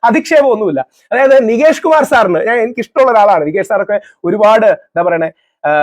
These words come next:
ഒരുപാട് എനിക്ക് ഇഷ്ടവും ആദരവും ഉള്ള ആളാണ്. ശബരിമല ദേവപ്രശ്നം കള്ളത്തരത്തിൽ നടന്നപ്പോൾ അതൊക്കെ എക്സ്പോസ് ചെയ്യാൻ സാധിച്ച, ആ, നികേഷ് സാറാണ്. നികേഷ് സാറിന്റെ ദിലീപേട്ടനോടുള്ള ആറ്റിറ്റ്യൂഡ് മാത്രമേ എനിക്ക്, ആ, എതിരുള്ളൂ. അതേപോലെ ഡോക്ടർ അരുൺ എന്റെ സീനിയർ ആണ്, എനിക്ക് ഇഷ്ടമാണ്. അരുൺ ജി എന്നോ, പണ്ട് അരുൺ ചേട്ടാന്നാണ് വിളിച്ചിരുന്നത്, അരുൺ ജി എന്നോ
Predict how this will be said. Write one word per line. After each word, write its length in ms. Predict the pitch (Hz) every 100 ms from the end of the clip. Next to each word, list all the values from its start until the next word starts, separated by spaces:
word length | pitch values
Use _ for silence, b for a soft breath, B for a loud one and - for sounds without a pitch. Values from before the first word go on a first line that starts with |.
| 151 147 -
ഒരുപാട് 460 | - 175 220 226 220
എനിക്ക് 180 | 202
ഇഷ്ടവും 420 | 214 180 - 240 214
ആദരവും 320 | 190 220 226
ഉള്ള 140 | 196
ആളാണ്. 360 | 185 208 226 -
ശബരിമല 420 | 180 190 214 214
ദേവപ്രശ്നം 560 | 185 185 208 190 226 196
കള്ളത്തരത്തിൽ 500 | 180 202 214 196 196
നടന്നപ്പോൾ 340 | 170 190 180
അതൊക്കെ 180 | 180 196
എക്സ്പോസ് 340 | - 240 220
ചെയ്യാൻ 160 | 233 196
സാധിച്ച, 300 | 196 180 196
ആ, 680 | 190 - _ _ _ - 190
നികേഷ് 260 | 208 220
സാറാണ്. 300 | - 185 131 - _ _ _ _ _ -
നികേഷ് 240 | 196 190
സാറിന്റെ 480 | 220 202 196 208 B B B
ദിലീപേട്ടനോടുള്ള 720 | 180 233 254 269 277 247 247
ആറ്റിറ്റ്യൂഡ് 400 | 208 208 220 254
മാത്രമേ 460 | 220 208 226 226 202 _ _ -
എനിക്ക്, 340 | 208 202 185 180 b 160
ആ, 160 | 175
എതിരുള്ളൂ. 500 | 190 202 254 233 226
അതേപോലെ 320 | 151 208 226 226
ഡോക്ടർ 240 | 214 226
അരുൺ 240 | 196 240 277
എന്റെ 180 | 226
സീനിയർ 380 | 214 202 233 226
ആണ്, 160 | 208 233
എനിക്ക് 180 | 190 -
ഇഷ്ടമാണ്. 360 | - 208 202
അരുൺ 240 | 175 196 202
ജി 80 | 220
എന്നോ, 140 | 208
പണ്ട് 220 | 175 185
അരുൺ 160 | 190 202
ചേട്ടാന്നാണ് 360 | 208 202 202
വിളിച്ചിരുന്നത്, 360 | 185 180 196 185
അരുൺ 180 | 175 180
ജി 80 | 196
എന്നോ 300 | 208 151